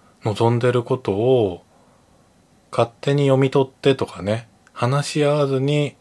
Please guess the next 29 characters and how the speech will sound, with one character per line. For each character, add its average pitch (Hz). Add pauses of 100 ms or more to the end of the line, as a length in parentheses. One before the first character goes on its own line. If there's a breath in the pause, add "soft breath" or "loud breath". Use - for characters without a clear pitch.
本 147
当 160
に 156 (1040)
聞 131
き 139 (640)
出 120
そ 147
う 131
と 120
す -
る 101
わ 107
け 107
じ 92
ゃ 90
な 92
く -
て、 85 (1600 soft breath)
多 165
分 131
こ 113
う -
だ 92
ろ 85
う 85
み 87
た 90
い 87
な 82